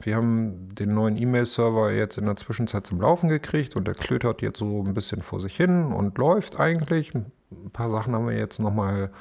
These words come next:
nachkonfiguriert. Da werden wahrscheinlich auch noch so, ja, ein bis zwei Auffälligkeiten kommen, aber das geht auf einen guten Weg.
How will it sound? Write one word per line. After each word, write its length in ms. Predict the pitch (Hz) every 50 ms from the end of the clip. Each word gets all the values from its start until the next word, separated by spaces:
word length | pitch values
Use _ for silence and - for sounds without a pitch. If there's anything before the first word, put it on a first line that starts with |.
| - - - - - - - - - - - - - - - - - - _ _ _ _ -
nachkonfiguriert. 1000 | 139 147 170 180 180 - 185 180 160 - 165 160 170 156 165 170 165 165 151 151
Da 120 | 131 117
werden 220 | 123 123 120 123 120
wahrscheinlich 460 | 117 113 - 127 123 123 123 110 123
auch 140 | 120 117 117
noch 160 | 120 113 107
so, 380 | - 123 117 110 107 107 107 - - - - - - - - - - - - -
ja, 300 | 92 90 98 104 104 98
ein 240 | - - 107 107 107
bis 160 | 104 - -
zwei 240 | - - 104 104 -
Auffälligkeiten 680 | - - - - 123 117 110 - - - 104 - - 98
kommen, 340 | - - 131 147 143 143
aber 200 | 135 - 110 110
das 160 | - 110 - -
geht 160 | - 113 -
auf 140 | 110 - -
einen 80 | 113
guten 340 | 101 120 135 - 113 107 98
Weg. 360 | 107 113 151 214 220 - -